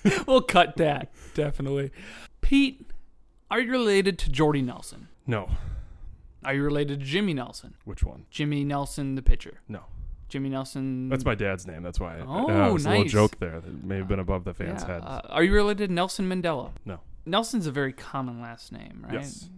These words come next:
Speaker 2: Do you, do you get that a lot? That you, are you related to Jordy Nelson in Wisconsin?
Speaker 1: So I don't get that. I'm often told that I have a very white.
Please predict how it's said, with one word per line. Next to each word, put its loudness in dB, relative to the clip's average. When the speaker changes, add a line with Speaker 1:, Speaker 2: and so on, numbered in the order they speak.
Speaker 2:
Do -4
you, 0
do -10
you -2
get -6
that -4
a -8
lot? -8
That -10
you, -10
are -8
you -8
related -10
to -12
Jordy -10
Nelson -12
in -10
Wisconsin? -10
Speaker 1:
So 2
I 4
don't 2
get -4
that. 2
I'm -4
often 0
told 8
that 2
I 2
have -2
a -6
very -2
white. -6